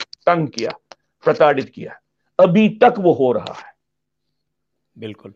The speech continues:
Speaker 1: जब हमारे अमित शाह जी कश्मीर गए, एक भी ऐसे मुसलमान से वो नहीं मिले, लीडर से, जो पिछले तीस साल से ल-, अ, भारत के साथ खड़ा था। हिंदुओं की बात छोड़िए, हिंदुओं के साथ मिलने की तो उनकी जुर्रत ही नहीं है।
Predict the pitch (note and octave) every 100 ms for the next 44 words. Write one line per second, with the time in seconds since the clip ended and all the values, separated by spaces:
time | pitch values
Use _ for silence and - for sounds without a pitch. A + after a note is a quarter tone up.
0 | - D#3+ G3+ D3 E3+ G3 G3+ G#3+ F#3+ G#3
1 | - G#3+ G3 F#3 G#3+ A#3+ G#3+ E3 G#3 A#3
2 | F#3+ F#3 D#3 B2+ - _ _ _ _ _
3 | _ _ _ - C#4 D#4+ D4 D#4+ D#4 C4+
4 | A3+ C4 B3 A#3+ G3+ A3+ A3 G#3+ G#3 G#3
5 | G3+ G3 F#3+ F#3+ A3 G3 F#3+ F3 F3+ F#3
6 | F#3 F#3 F#3 F3+ E3+ F3+ F3 F3 E3 E3+
7 | D#3 D#3 C#3 - - C3 - - _ D3
8 | D3+ C#3 D#3 F3+ F#3+ E3+ F3 F3 D3 -
9 | B2 A#2+ _ _ _ _ _ _ _ -
10 | A#3 D4+ C#4+ D4+ A#3+ B3+ - A3+ A#3 G#3+
11 | C3 - _ _ _ _ _ _ _ _
12 | _ - G#3 A#3+ C#4 D4 C#4 C4+ B3+ C#4
13 | A3+ A3 A#3 B3+ C4+ C#4 C4 C#4+ C4+ D4+
14 | F#3 C4+ C4+ C#4+ D4 G#3 F#3 B2+ -